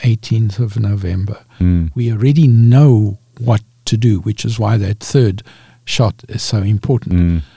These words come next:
Speaker 1: because it actually reverses even the symptoms of the earlier variants.
Speaker 2: Right.
Speaker 1: So there is a lot of good news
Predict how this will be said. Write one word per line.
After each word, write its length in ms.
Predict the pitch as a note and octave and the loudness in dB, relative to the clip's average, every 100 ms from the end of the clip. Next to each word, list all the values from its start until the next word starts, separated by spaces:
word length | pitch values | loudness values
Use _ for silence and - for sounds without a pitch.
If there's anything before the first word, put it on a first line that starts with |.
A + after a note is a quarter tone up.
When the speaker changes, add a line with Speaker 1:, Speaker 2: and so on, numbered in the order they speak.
| _ | _
Speaker 1:
because 420 | - A2 C3 A2 | -4 -2 -2 -2
it 200 | G#2+ G#2+ - | -4 -6 -4
actually 420 | - D3 - C#3 | -2 -2 -2 0
reverses 1000 | B2 A2 G#2 F#2+ A2+ C#3 - F2+ - - - | 2 2 0 0 4 4 2 -4 -6 -10 -6
even 300 | - C3 C#3 | -2 2 4
the 100 | A#2+ | 4
symptoms 640 | A2+ - G#2+ - G#2 G#2 - | 2 0 -4 -2 -4 -4 -8
of 160 | G#2 | -12
the 160 | G2+ A2 | -8 -8
earlier 320 | B2 G#2+ G#2+ | -4 -4 -4
variants. 640 | G2+ G#2 - - - - - | -4 -8 -8 -12 -14 -18 -10
Speaker 2:
Right. 340 | F2+ E2 D#2+ D2 - _ | -2 0 0 -2 -8 _
Speaker 1:
So 340 | - D3+ C3+ - | 0 2 2 0
there 200 | C#3 C3 | 0 2
is 120 | C3+ | 2
a 80 | D3 | 2
lot 420 | C3+ A#2 C#3+ D3+ | 0 0 2 4
of 160 | D3+ A#2 | 4 2
good 200 | A#2 G#2 | 0 0
news 480 | G2 G2+ - - | -2 -4 -6 -10